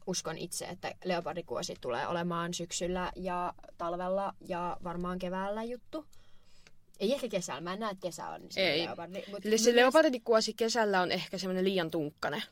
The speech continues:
Speaker 1: Niin, koska sit puhuttiin kans niinku esimerkiksi krokotiilikuosista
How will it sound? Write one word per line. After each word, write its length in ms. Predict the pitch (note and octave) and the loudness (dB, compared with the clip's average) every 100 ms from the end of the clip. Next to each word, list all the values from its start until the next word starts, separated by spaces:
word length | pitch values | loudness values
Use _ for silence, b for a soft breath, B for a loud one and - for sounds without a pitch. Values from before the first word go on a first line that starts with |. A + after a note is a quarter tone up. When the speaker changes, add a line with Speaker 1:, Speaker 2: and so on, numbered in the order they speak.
| b b | b b
Speaker 1:
Niin, 320 | G#3 G#3 G3 F#3+ b | -12 -10 -10 -10 b
koska 220 | F#3+ G3 | -6 -4
sit 200 | A3+ A3+ - | -6 -6 -10
puhuttiin 380 | F#3+ A3 G#3+ G3+ | -2 -2 -2 -2
kans 180 | F3+ E3+ | -2 -2
niinku 160 | F3 E3+ | -4 -4
esimerkiksi 420 | F3 E3+ F3 - | -6 -4 -6 -8
krokotiilikuosista 1400 | F#3 F3 - - - - - - - - D3+ F#3 - G3 | -8 -6 -6 -8 -8 -8 -12 -18 -10 -8 -8 -10 -6 -8